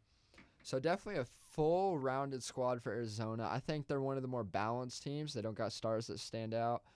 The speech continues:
I know their, uh, forward is looking to go in the lottery, but definitely a balanced team. All right, so, uh, that's your number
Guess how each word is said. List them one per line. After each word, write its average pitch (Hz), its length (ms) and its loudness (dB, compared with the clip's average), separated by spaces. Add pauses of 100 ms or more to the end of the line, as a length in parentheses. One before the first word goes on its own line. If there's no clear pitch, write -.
(140)
I 98 60 -6
know 123 160 2
their, 120 440 0
uh, 107 360 -4 (200)
forward 143 460 2
is 131 140 0
looking 131 240 -2
to 131 60 -6
go 127 180 0
in 123 60 -2
the 113 60 0
lottery, 113 640 4 (520)
but 113 440 2 (180)
definitely 135 340 2
a 120 60 -6
balanced 107 400 -6
team. 92 160 -10 (100)
All 156 160 4
right, 95 220 2 (200)
so, 117 220 -4
uh, 110 160 0
that's 156 400 0
your 156 160 0
number 160 340 0